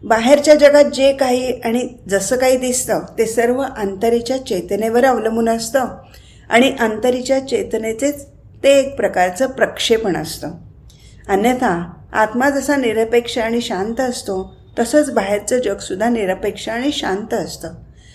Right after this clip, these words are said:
मनुष्य आपल्या चित्तवृत्तींच्या प्रभावानुसार या दृश्य जगाचं वर्णन करत असतो,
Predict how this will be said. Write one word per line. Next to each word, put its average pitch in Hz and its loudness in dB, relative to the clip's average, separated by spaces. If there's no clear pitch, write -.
मनुष्य 285 6
आपल्या 285 4
चित्तवृत्तींच्या 247 0
प्रभावानुसार 208 -2
या 220 0
दृश्य 226 0
जगाचं 185 0
वर्णन 202 0
करत 185 -2
असतो, 170 -10